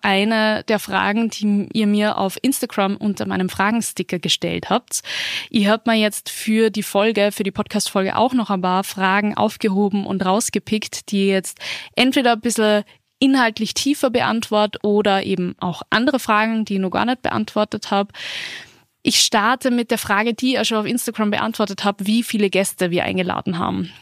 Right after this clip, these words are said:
Und bei uns sind's vierundneunzig, <laughs> also unsere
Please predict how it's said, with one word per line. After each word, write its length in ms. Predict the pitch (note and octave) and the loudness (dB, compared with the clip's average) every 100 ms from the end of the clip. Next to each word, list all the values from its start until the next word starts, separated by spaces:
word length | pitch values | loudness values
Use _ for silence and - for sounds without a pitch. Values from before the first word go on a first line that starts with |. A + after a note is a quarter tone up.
| - | -2
Und 420 | G#3+ G#3 G#3 G3+ - | 2 2 2 -2 -2
bei 100 | G#3+ | 0
uns 240 | A3+ B3+ | 0 -2
sind's 160 | - A3 | -2 -4
vierundneunzig, 760 | - B3 A#3 F#3 G3+ C4+ D4+ - - | -2 0 2 0 0 -2 -2 -2 -2
<laughs> 120 | A#3 | -2
also 380 | A#3 A3 A3 G#3 | 0 0 2 0
unsere 560 | A3 A3+ A3+ G3+ G3 | 0 0 -2 0 2